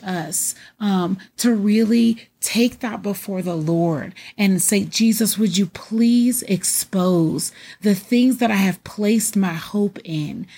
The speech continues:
the things that I'm looking to save me, to fulfill me,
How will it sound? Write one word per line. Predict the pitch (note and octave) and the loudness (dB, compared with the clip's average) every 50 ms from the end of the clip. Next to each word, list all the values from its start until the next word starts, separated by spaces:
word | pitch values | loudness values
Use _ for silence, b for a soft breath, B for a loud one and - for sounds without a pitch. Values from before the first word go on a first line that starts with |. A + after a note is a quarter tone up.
| B - | B -4
the | A3 G#3+ | -2 0
things | G#3+ C4 C4 C4 A3 | 2 2 2 4 4
that | B3+ A#3 | 2 2
I'm | G#3+ G3+ G3 F#3 F#3 F#3 G3 | 2 4 4 4 4 4 4
looking | A3 A#3+ A#3 - B3+ B3 A#3+ A#3 A#3 | 4 2 0 0 2 2 2 2 0
to | - - G#3 E3 | -2 -4 -4 -4
save | - - - - G3 F#3+ F#3 F#3+ G3+ F#3+ G3+ | -2 0 0 2 4 4 4 4 2 2 2
me, | A3 G#3+ A3 A3 A3 A3 B B B _ | 2 2 2 2 0 -2 B B B _
to | - G#3+ G3+ | -2 -2 -2
fulfill | G3+ - G3+ F3+ E3 - - - G#3 G3+ G#3 G#3+ A3+ | -2 -2 -6 -6 -6 -8 -4 -2 0 2 2 2 4
me, | A3 A3+ A#3 A#3 A#3 A#3 A#3 | 4 4 4 4 4 2 0